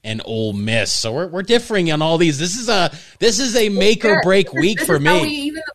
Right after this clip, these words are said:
Speaker 2: playing field.
Speaker 1: Th-, this is how it's gonna be done. Uh,
Speaker 2: This is how we close the talent gap.
Speaker 1: <laughs> But I think that <laughs> I will say, I don't, I don't think we're gonna disagree here. Maybe we could. Maybe if we wanna get crazy.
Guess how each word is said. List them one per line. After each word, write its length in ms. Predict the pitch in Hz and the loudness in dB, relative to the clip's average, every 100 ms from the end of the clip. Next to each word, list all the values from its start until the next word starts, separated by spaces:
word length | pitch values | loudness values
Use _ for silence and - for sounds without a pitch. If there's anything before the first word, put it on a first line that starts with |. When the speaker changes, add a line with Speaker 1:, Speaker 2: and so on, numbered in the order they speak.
| - | -6
Speaker 2:
playing 240 | 294 320 | -4 -2
field. 320 | 240 190 147 | 2 4 4
Speaker 1:
Th-, 120 | 139 127 | 2 -2
this 240 | 131 170 - | -4 -2 -2
is 160 | 190 | -4
how 200 | 185 185 | 0 4
it's 160 | 190 185 | 4 2
gonna 180 | 196 185 | -2 0
be 140 | 180 | 0
done. 380 | 180 180 160 107 - - - | 2 2 2 -2 -10 -20 -6
Uh, 260 | 135 151 151 | 2 4 4
Speaker 2:
This 120 | 240 | 2
is 120 | 269 | 0
how 80 | 269 285 | 0 0
we 120 | 294 | -2
close 320 | 285 311 311 302 | 0 4 4 4
the 120 | 311 | 0
talent 400 | - 330 330 269 | 2 4 4 2
gap. 340 | 269 180 - - - - | 0 0 -2 -4 -2 2
Speaker 1:
<laughs> 240 | 247 151 | 2 2
But 120 | 180 185 | 2 4
I 120 | 185 | 4
think 380 | 139 214 240 190 | 0 -4 -4 -2
that 380 | 202 185 175 - _ _ | 0 0 -2 -8 _ _
<laughs> 340 | 143 - 185 - | -4 -2 -2 0
I 140 | 160 | 2
will 180 | 185 175 | 2 2
say, 600 | 151 196 196 156 117 113 - _ _ _ - - | -2 2 4 4 0 -6 -12 _ _ _ -12 -2
I 140 | 143 | 0
don't, 340 | 175 202 233 156 | 2 0 -2 -2
I 120 | 185 | 0
don't 140 | 247 | 0
think 140 | 233 196 | -2 -4
we're 140 | 202 | -2
gonna 160 | 190 165 | 0 0
disagree 840 | 127 151 - 139 98 123 123 113 | 0 0 2 0 -2 -4 -2 -2
here. 600 | 104 - 120 92 71 71 - | -4 -6 -2 -2 -4 -10 -12
Maybe 640 | 175 214 277 330 185 110 | -10 0 4 4 4 0
we 160 | 113 104 | -2 -6
could. 340 | - 101 117 | -6 -6 -4
Maybe 240 | 175 208 | 0 2
if 140 | 151 135 | 2 0
we 40 | |
wanna 160 | 135 135 | 0 0
get 180 | 117 - | -2 -2
crazy. 500 | 170 175 110 98 | 2 2 2 -4